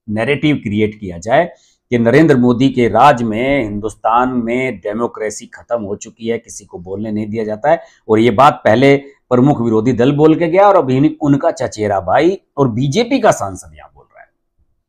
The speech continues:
तो वो चिट्ठी वरुण गांधी के पास आई, वरुण गांधी ने साफ इनकार कर दिया, हाथ जोड़ दिया। वरुण गांधी ने ये साबित कर दिया कि वो कम से कम राहुल गांधी से ज्यादा अक्लमंद है। वरुण गांधी ने कहा कि भाई, मुझे बोलने के लिए किसी के मंच की जरूरत नहीं है,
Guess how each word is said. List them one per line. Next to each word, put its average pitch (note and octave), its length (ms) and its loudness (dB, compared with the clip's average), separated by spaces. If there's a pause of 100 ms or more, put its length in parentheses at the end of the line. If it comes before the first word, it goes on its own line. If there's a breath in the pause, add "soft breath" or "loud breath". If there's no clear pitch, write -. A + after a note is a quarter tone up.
(320)
तो G3+ 60 6
वो F#3+ 80 6
चिट्ठी F3+ 380 2
वरुण C#3 240 4
गांधी G2+ 220 -2
के G#2 100 -4
पास G2 300 -10
आई, E3 300 -4 (360)
वरुण C#3+ 260 4
गांधी B2 260 2
ने D#3 100 2
साफ A#2+ 300 0
इनकार G#2 300 -2
कर G2+ 180 -8
दिया, D#3 160 -2
हाथ A#2+ 100 -4
जोड़ F2 240 -16
दिया। F2 220 -20 (880)
वरुण F#3 300 6
गांधी D#3 400 6
ने D#3+ 320 6
ये F3 160 8
साबित D3 480 2
कर B2+ 200 2
दिया B2 220 0
कि F3 160 -2
वो E3+ 220 4
कम E3+ 220 -2
से F3 180 -4
कम D3+ 200 -2
राहुल B2 400 2
गांधी D#3+ 240 2
से D3+ 100 -6
ज्यादा A#2+ 240 -2
अक्लमंद E2 440 -16
है। - 80 -20 (440)
वरुण D3+ 240 4
गांधी C#3+ 240 4
ने C3 100 2
कहा A#2+ 220 2
कि G#3+ 120 0
भाई, E3 280 2
मुझे E3+ 320 4
बोलने E3 380 4
के E3+ 100 -2
लिए F3 220 4
किसी G#3 280 -8
के G#3 100 4
मंच E3 240 -2
की D#3+ 100 -6
जरूरत C3+ 260 -2
नहीं F#2 200 -18
है, D#3 160 -14